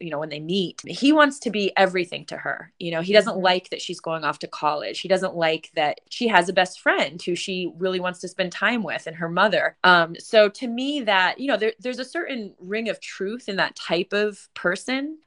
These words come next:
Speaker 1: um, who just wants, like, all, <laughs> all of you. But I was able to sort of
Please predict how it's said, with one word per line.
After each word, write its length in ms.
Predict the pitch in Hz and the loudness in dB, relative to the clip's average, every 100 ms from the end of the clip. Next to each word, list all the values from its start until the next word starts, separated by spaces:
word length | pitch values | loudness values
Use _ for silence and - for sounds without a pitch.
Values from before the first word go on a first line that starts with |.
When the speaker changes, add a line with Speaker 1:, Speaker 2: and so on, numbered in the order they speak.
| - | 4
Speaker 1:
um, 240 | 175 165 | 4 4
who 100 | 208 | 0
just 180 | 190 190 | -2 0
wants, 280 | 180 180 175 | 2 2 2
like, 180 | 160 - | -2 0
all, 340 | 170 165 175 185 220 | 6 6 6 2 -4
<laughs> 120 | 233 | -2
all 200 | 190 202 | 2 2
of 140 | 214 214 | 2 -2
you. 260 | 226 240 247 | -4 -4 0
But 100 | 226 | 4
I 80 | 226 | 4
was 140 | 240 240 | 4 -4
able 180 | 233 220 | -10 -10
to 100 | 233 | -8
sort 180 | 202 | -8
of 80 | 185 | -8